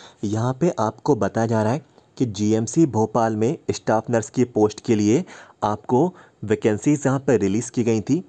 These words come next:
जिसका भर्ती विज्ञापन का क्रमांक इतना है और इतनी तारीख पे ये सरकारी भर्ती का विज्ञापन जारी हुआ।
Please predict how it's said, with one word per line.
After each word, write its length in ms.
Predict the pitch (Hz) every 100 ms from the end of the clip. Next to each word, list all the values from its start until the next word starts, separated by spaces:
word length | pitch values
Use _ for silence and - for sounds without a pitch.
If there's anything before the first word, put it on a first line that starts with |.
| - 104
जिसका 420 | 107 - 120 165 - - -
भर्ती 400 | 101 101 98 156 156
विज्ञापन 480 | 127 113 117 135
का 120 | 120 135
क्रमांक 360 | 117 120 131 131
इतना 280 | 107 107 104
है 180 | 113 175 -
और 220 | 104 117 135
इतनी 240 | 113 120 123
तारीख 320 | 117 104 110 -
पे 80 |
ये 220 | 110 113 160 _
सरकारी 500 | - 120 - 110 113
भर्ती 320 | 120 110 - 107
का 180 | 120 104
विज्ञापन 640 | 101 95 101 - 110 110 - - -
जारी 320 | 98 98 98 120
हुआ। 300 | 113 117